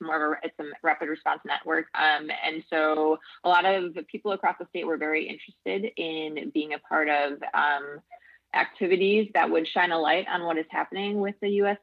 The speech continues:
Postal Service at this moment in time and show their support for their local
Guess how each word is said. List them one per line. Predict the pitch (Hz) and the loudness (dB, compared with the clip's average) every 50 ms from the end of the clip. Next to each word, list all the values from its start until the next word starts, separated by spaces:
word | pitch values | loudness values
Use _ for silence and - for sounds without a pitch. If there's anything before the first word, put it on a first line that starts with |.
| - | -8
Postal | 220 208 - - 214 214 | -10 -10 -8 -8 -10 -8
Service | - 214 208 220 220 - | -6 -6 -6 -6 -6 -8
at | 226 214 - | -10 -8 -8
this | 226 220 - | -8 -8 -6
moment | 226 220 220 220 220 226 | -6 -4 -2 -2 -2 0
in | 226 220 | 0 -2
time | 220 240 233 240 262 269 269 - - - | -2 -2 -2 -2 -2 -4 -8 -14 -10 -6
and | 180 175 175 175 170 175 | -4 -2 -2 -2 -2 -2
show | 185 - 165 156 | -4 -4 -4 -2
their | 160 165 | -2 -4
support | - - 156 - - 165 151 147 _ | -4 -6 -8 -6 -4 -6 -6 -6 _
for | - 151 | -6 -4
their | 151 156 151 | -4 -4 -4
local | 147 156 143 - - 151 160 160 160 151 - | -4 -6 -6 -6 -6 -4 -2 -2 -2 -4 -6